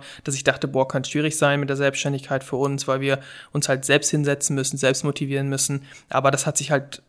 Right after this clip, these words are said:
haben wir, glaub ich, auch schon öfter hier erzählt, halt komplett geändert, sobald wir selbstständig waren, sobald wir erst zum ersten Mal im Leben so ein richtiges Ziel hatten. Seitdem ist Disziplin halt überhaupt kein Thema mehr. Das heißt, auch dieser Punkt,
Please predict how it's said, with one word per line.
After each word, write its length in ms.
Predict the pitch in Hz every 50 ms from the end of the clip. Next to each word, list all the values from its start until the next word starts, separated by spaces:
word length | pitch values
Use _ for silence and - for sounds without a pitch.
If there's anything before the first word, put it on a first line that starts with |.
| - -
haben 160 | 143 147 143
wir, 60 | 143
glaub 180 | 135 131 135 139
ich, 60 | 135
auch 60 | -
schon 140 | - - -
öfter 220 | 135 135 - 143
hier 140 | 139 139 135
erzählt, 340 | 135 135 - - 143 143 147
halt 100 | 139 135
komplett 320 | - 135 135 - 139 139
geändert, 320 | - - - 147 143 139 -
sobald 380 | - 135 135 135 139 135 139
wir 80 | 139 135
selbstständig 520 | 139 135 131 - - - 139 135 135 -
waren, 260 | 143 143 147 156 156 143
sobald 360 | 139 135 139 139 143 139 -
wir 80 | -
erst 300 | - - 139 - - - _ _ _ -
zum 140 | - - 147
ersten 240 | 143 139 - - 143
Mal 180 | 139 139 135
im 120 | 135 139 139
Leben 240 | 143 139 143 143
so 80 | 139 139
ein 60 | 135
richtiges 440 | 139 139 143 - - 135 135 - -
Ziel 200 | - - 139 131
hatten. 320 | 139 147 147 147 151 156 151 - - - - - - -
Seitdem 320 | - 143 135 147 139 143
ist 240 | 139 139 - - -
Disziplin 420 | 135 - - 143 135 - 147 135 135
halt 120 | 135 127
überhaupt 260 | 123 131 131 127 -
kein 100 | - 139
Thema 300 | - - 143 135 131 123
mehr. 160 | 117 113 113
Das 160 | 120 - - 135
heißt, 180 | 131 - -
auch 100 | - -
dieser 360 | - - - 143 156 156 156
Punkt, 420 | 147 - - 151 147 147 147 -